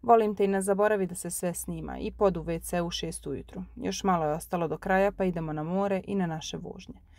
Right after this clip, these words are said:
Volim te, izdrži i glavu gore. Sve gori”, napisala je Vanessa, a prenio Pinkeres.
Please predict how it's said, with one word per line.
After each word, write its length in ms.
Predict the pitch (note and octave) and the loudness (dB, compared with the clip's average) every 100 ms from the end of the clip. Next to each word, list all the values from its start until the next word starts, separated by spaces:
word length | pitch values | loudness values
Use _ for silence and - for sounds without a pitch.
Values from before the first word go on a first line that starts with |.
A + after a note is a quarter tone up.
| - - - | -20 -20 2
Volim 360 | A3 G#3 F#3+ | 6 8 6
te, 120 | F#3 | 2
izdrži 400 | E3+ D#3+ F#3 G#3 | -2 -2 -4 -4
i 140 | F#3 F3 | -6 -2
glavu 300 | E3+ D3 D3+ | 0 0 -2
gore. 340 | - A2 F#3 | -4 -4 -4
Sve 280 | - G3 F3 | -4 0 0
gori”, 300 | D#3 C#3+ G3+ | 2 0 0
napisala 540 | G3+ F#3 D3 - D3+ | -2 -4 -10 -8 -8
je 80 | - | -6
Vanessa, 540 | - E3 F3+ F#3 A3 G3 | -4 -2 -2 -2 -2 -2
a 80 | - | -4
prenio 440 | - E3+ E3 E3 | -2 -4 -4 -8
Pinkeres. 760 | - - - - - - - | -10 -12 -10 -10 -10 -10 -14